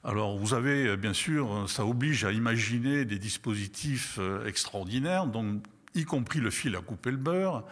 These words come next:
Euh, ça va aussi, euh, si vous voulez, avec, euh, tout ce que vous voulez jusqu'à Villard-de-Honnecourt.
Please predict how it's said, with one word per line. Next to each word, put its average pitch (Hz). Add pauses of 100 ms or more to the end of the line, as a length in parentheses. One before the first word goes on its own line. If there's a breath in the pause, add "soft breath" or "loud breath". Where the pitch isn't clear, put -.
(500 loud breath)
Euh, 104
ça 107
va 117
aussi, 123
euh, 101
si -
vous 110
voulez, 123
avec, 104
euh, 95 (680 loud breath)
tout 175
ce -
que -
vous 165
voulez 151
jusqu'à 165
Villard-de-Honnecourt. 127